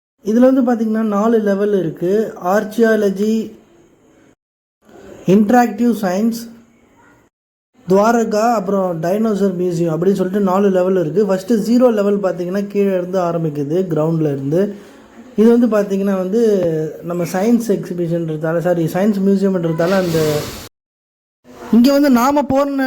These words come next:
நேரமா பார்த்து நிறைய ஸ்கூல்ல இருந்து பசங்கலாம் வந்து வந்திருந்தாங்க குரூப்பா. சயின்ஸ் எக்ஸிபிஷன்றதால அவங்க ஸ்கூல்லே வந்து அரேஞ்ச் பண்ணி கூப்பிட்டு வந்திருப்பாங்க போல.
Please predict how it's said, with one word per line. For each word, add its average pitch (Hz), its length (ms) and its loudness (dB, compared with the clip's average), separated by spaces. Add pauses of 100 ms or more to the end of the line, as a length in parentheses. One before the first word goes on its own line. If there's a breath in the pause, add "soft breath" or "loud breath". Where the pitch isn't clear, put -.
(160)
நேரமா 233 480 -2
பார்த்து 220 540 0
நிறைய 208 320 -2
ஸ்கூல்ல 247 400 0
இருந்து 202 220 0
பசங்கலாம் 196 560 -2
வந்து 180 280 -4
வந்திருந்தாங்க 165 600 -2 (140)
குரூப்பா. 151 400 0 (440 loud breath)
சயின்ஸ் 226 320 0
எக்ஸிபிஷன்றதால 214 840 0
அவங்க 190 160 -2
ஸ்கூல்லே 220 380 0
வந்து 202 180 0
அரேஞ்ச் 190 280 -2
பண்ணி 185 180 -4
கூப்பிட்டு 165 320 -4
வந்திருப்பாங்க 143 460 -4
போல. 131 200 -4